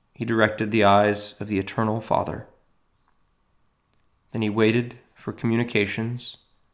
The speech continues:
and they came, so soft and delicate, passing like shadows, that his will sweated blood and tears in the effort to catch and fix them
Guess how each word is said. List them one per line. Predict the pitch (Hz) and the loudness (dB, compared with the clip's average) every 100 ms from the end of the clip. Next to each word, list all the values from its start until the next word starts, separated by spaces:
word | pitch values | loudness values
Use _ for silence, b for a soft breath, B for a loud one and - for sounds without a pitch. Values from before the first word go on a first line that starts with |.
| _ | _
and | 101 101 | -4 -4
they | |
came, | 104 131 110 98 98 _ _ _ _ _ _ - | -4 -2 0 -2 -6 _ _ _ _ _ _ -14
so | - | -10
soft | 107 - 120 127 - | -4 4 6 6 0
and | 123 | 2
delicate, | 113 110 107 - | 4 4 0 -8
passing | - 131 135 147 135 | 6 6 8 4 6
like | 127 | 4
shadows, | 127 123 117 113 107 - - _ _ _ _ | 4 6 6 6 2 -4 -14 _ _ _ _
that | 123 | -2
his | 117 | -2
will | 113 123 123 | 2 4 4
sweated | 120 - 120 117 110 104 | 4 0 0 0 -2 0
blood | 107 113 110 104 | 4 6 6 2
and | 101 101 | -2 -4
tears | - 123 110 104 98 95 | 2 4 6 4 0 -2
in | 110 | -2
the | 107 | 2
effort | 107 107 107 | 2 2 -6
to | 110 | -10
catch | - 120 - - - | -2 0 0 -4 -4
and | 101 | -6
fix | 98 123 120 - | -4 -6 -4 -4
them | 95 95 98 | -4 -4 -6